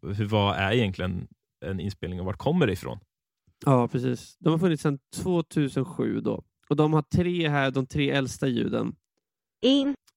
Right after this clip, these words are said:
Speaker 2: Eh, Edouard Leon Scott de Martinville, eh, var sk-, skaparen till vad vi tror är den första ljudinspelningsmanicken.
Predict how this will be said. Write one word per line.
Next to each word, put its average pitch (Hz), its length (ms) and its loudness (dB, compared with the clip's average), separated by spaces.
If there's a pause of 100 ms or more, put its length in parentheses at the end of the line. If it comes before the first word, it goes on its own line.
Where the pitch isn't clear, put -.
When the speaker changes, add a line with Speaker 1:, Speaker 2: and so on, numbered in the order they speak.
(100)
Speaker 2:
Eh, 139 260 2 (100)
Edouard 170 680 2 (400)
Leon 147 480 4
Scott - 440 -2
de 147 100 4
Martinville, 147 720 0 (320)
eh, 120 640 2
var 120 640 2 (260)
sk-, - 300 -8
skaparen 131 640 -2
till 120 360 -2
vad 135 160 2
vi 131 80 2
tror 156 380 2
är 123 100 0
den 117 140 0
första - 540 -2 (640)
ljudinspelningsmanicken. 113 1040 -2